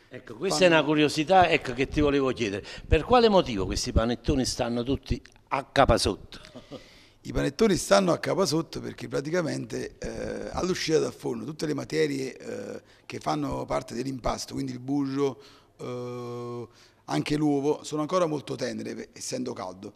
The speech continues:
Speaker 2: Quindi il panettone se ne scenderebbe subito. Allora vengono, vengono messi questi, questi assi e girati.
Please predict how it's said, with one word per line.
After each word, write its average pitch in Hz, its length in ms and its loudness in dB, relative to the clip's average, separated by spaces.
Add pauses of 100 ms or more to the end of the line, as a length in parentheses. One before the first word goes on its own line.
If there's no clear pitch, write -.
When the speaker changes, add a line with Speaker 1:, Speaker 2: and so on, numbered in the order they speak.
(160)
Speaker 2:
Quindi 180 200 -6
il 151 60 -12
panettone 185 360 -2
se 123 80 -6
ne 131 80 -6
scenderebbe 123 560 -6
subito. 113 500 -10 (240)
Allora 139 180 -4
vengono, 131 300 -6
vengono 143 300 -6
messi 185 260 -4
questi, 123 540 -10
questi 123 260 -6
assi 156 300 -2
e 127 40 -6
girati. 117 580 -6